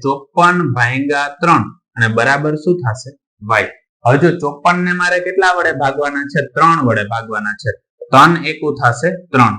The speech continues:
વૈધા કેટલા? તો કે બે અને ઉપરથી ઉતાર્યા ચાર. હવે જો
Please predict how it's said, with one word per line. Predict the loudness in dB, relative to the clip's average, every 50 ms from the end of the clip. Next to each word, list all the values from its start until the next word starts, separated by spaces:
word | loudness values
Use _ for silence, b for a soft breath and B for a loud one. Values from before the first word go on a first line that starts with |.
| -8 -10 -4
વૈધા | -2 0 0 2 4 2 2 2
કેટલા? | 0 -6 -4 -2 -2 -4 -4 -4
તો | -8 -8 -8
કે | -6 -4 -2
બે | 0 0 0 -2 -2
અને | -6 -8 -8 -10
ઉપરથી | -6 -2 -2 -2 -2 0 0 0 0
ઉતાર્યા | 0 0 -2 -2 0 -2 -2 -4 -8 _ _ _ _ _ _
ચાર. | 2 2 2 2 0 -6 -18 _ _ _ _ 0
હવે | 4 4 4 4 4 4
જો | 2